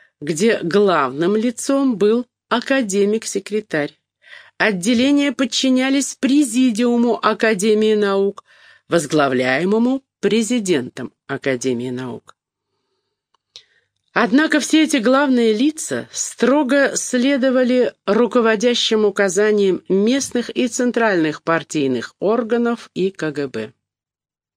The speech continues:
Директору нужно было иметь специфические таланты, чтобы в этих условиях обеспечивать сколько-нибудь продуктивную научную работу своим сотрудникам.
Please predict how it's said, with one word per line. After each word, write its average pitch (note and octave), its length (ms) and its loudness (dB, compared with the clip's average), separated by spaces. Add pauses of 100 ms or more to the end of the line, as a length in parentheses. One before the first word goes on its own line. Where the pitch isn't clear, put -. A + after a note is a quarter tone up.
(600)
Директору A#3 640 2
нужно A3+ 380 2
было A3+ 320 2
иметь A#3 260 0
специфические B3 1300 -2
таланты, G3+ 640 0
чтобы D3+ 400 -2
в E3+ 40 -2
этих F3 400 -4
условиях E3 840 -4 (500)
обеспечивать B3+ 1080 0
сколько-нибудь B3 1080 -2 (240)
продуктивную A3 1080 0
научную F#3+ 680 0
работу F3+ 500 0
своим D#3+ 400 0
сотрудникам. G#2 920 -6